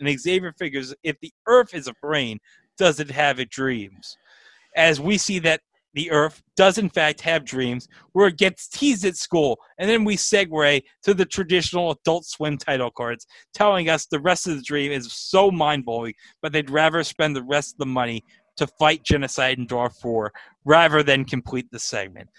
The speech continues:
So we go back to the comedy where Xavier wakes up at a bus station with a T V, as he calls it, the Devil's Dream Box.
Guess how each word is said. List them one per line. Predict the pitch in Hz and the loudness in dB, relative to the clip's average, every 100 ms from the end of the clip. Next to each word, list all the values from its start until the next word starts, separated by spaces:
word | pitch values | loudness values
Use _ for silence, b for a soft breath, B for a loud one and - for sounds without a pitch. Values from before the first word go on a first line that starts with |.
| b b | b b
So | - 160 | -2 0
we | 143 202 | 4 2
go | 175 170 | 4 2
back | 151 165 175 | 4 2 2
to | - | -2
the | 170 | -6
comedy | 165 156 139 127 120 110 b b | -4 -2 -2 -2 -4 -6 b b
where | 165 180 147 | 0 0 0
Xavier | 139 165 151 156 | 0 2 2 0
wakes | 120 143 160 - | 0 0 0 -2
up | 151 143 | -2 -2
at | 143 | -2
a | 127 - | -2 0
bus | 143 | 0
station | - - 131 131 131 - b - | 0 -6 -6 -6 -10 -12 b -4
with | 185 170 | -2 -2
a | |
T | 160 - 165 143 | -6 -6 -4 -2
V, | 131 117 b b - | -2 -2 b b 0
as | 147 165 | 0 0
he | 156 | -4
calls | 151 143 147 | -2 0 -2
it, | 135 | -8
the | 131 | -8
Devil's | 110 147 135 131 | 0 0 0 -6
Dream | - 127 110 | -6 -6 -6
Box. | 92 80 - | -10 -12 -20